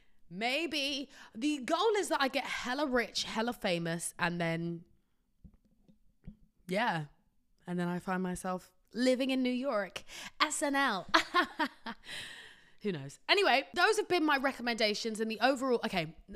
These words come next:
actually, no. What's the best bit from this trip? I loved the whole time I was in Mexico, 'cause obviously I'm in Mexico with my friends. I've spent most of this trip by myself. <laughs> Um, and so spending Mexico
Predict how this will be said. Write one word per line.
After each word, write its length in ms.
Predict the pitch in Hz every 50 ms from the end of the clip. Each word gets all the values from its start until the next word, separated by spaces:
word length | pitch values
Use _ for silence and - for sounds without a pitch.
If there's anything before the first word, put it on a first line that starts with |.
| -
actually, 360 | - 233 254 247 190 190 185
no. 180 | 190 170 147 143 -
What's 160 | 226 262 -
the 60 | 302
best 300 | 240 - 240 - - -
bit 140 | - 190 -
from 100 | - 175
this 140 | 175 170 -
trip? 180 | - 170 - -
I 120 | - 226
loved 360 | 240 254 262 285 311 - -
the 120 | 247 240 202
whole 160 | 220 247 247
time 180 | - 226 214 208
I 40 |
was 120 | 202 190 180
in 80 | 185
Mexico, 340 | 180 165 143 - - - 160
'cause 140 | 156 - -
obviously 260 | 170 175 170 - 175
I'm 160 | 165 165 180 190
in 220 | - - 175 180
Mexico 400 | 190 190 - - - - 175 165
with 140 | 156 165 -
my 100 | 165 156
friends. 360 | 151 - 170 156 143 151 156
I've 100 | 170 165
spent 260 | - - 185 180 170 - _ - - - - - - - _
most 320 | 180 185 214 247 269 -
of 100 | - 233
this 180 | 202 208 196 -
trip 280 | - - 185 170 - -
by 140 | 175 175
myself. 640 | 165 170 160 160 165 - - 156 - - - 214 190 -
<laughs> 120 | - 269 - - 988 - - - - - - - - - - - - _ _ -
Um, 440 | 208 202 185 180 175 170 185 180 - _ _ _ _
and 140 | 190 202 190
so 120 | - 202
spending 400 | 185 - - 220 208 214 214 202
Mexico 580 | 202 196 - - - - 185 180 175 170 165 -